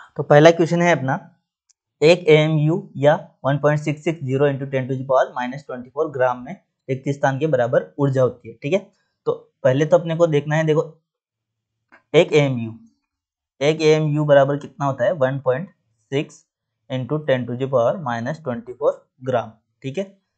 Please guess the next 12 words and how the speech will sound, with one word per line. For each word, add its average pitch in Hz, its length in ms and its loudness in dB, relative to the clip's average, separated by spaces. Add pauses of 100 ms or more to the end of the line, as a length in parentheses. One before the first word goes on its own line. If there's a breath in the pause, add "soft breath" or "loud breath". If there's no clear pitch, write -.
(140)
ये 127 80 -2
वैल्यू 131 260 0
भी 143 100 4
अपने 147 180 -2
को 143 100 0
याद 131 200 6
रखनी 135 260 -8
है। 135 240 -12 (300)
दूसरी 131 280 -4
चीज 175 320 -2
में 180 100 -4
है 180 140 0